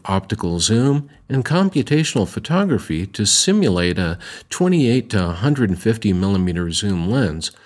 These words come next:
on a flat device that fits in your pocket.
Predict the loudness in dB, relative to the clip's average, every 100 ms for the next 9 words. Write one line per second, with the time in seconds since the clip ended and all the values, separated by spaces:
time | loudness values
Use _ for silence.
0 | -20 _ -4 -2 -2 -2 -4 -4 -6 -8
1 | 0 0 0 -2 -4 -8 -6 -6 -6 -10
2 | -8 -4 -2 -4 -6 -12